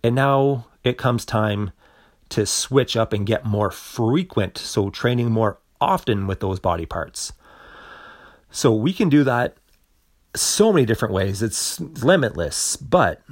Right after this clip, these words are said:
just to keep it simple, we can do, uh, day one could be chest and back, and you would, uh, you would attack your chest first, for example. Uh, day two could be legs and biceps.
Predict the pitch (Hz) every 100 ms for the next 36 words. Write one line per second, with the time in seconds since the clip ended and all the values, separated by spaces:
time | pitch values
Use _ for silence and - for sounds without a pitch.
0 | 110 - - 214 269 - 233 120 - 101
1 | - - - - _ - 117 190 185 123
2 | 104 113 113 113 - 98 85 82 _ _
3 | - 95 - 123 127 156 135 98 - 101
4 | 104 90 - 127 - 117 110 156 104 -
5 | - - _ _ _ 117 107 104 - _
6 | - 107 110 107 101 101 - 113 92 90
7 | 92 92 82 80 - 92 90 - - 76
8 | - - 190 - - 87 - - - -
9 | _ _ - - - - - - - _
10 | - 101 95 95 82 - 107 110 107 -
11 | - 123 139 202 180 - 117 92 90 104
12 | 101 95 87 - _ - - 101 104 117
13 | 110 117 120 123 202 185 76 - - -
14 | -